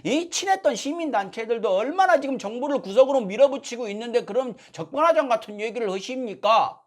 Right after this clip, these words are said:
언론 권력을 장악을 해요? 말 잘하셨어요. 지금 대한민국은요, 언론이 장악을 하고 있어요. 지금 아저씨 당도 언론이 마음만 먹으면 바로 폭파돼요. 아저씨 편인 걸 다행으로서 여기셔야 됩니다.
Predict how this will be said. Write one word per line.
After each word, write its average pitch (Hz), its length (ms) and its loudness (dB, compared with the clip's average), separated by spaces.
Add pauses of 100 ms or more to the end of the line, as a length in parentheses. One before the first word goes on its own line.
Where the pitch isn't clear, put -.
(280)
언론 185 580 0
권력을 220 440 -4
장악을 156 420 -6
해요? 180 360 -4 (220)
말 175 260 2
잘하셨어요. 185 840 -6 (100)
지금 277 260 -2
대한민국은요, 208 1120 0 (200)
언론이 320 640 8
장악을 208 460 -4
하고 226 200 -4
있어요. 240 840 0
지금 294 260 -4
아저씨 262 440 -2
당도 269 420 4
언론이 277 360 2
마음만 262 480 0
먹으면 262 340 -2
바로 247 260 -2
폭파돼요. 269 760 4 (180)
아저씨 269 500 2
편인 269 320 4
걸 240 180 0
다행으로서 269 600 2
여기셔야 254 460 2
됩니다. 208 640 -2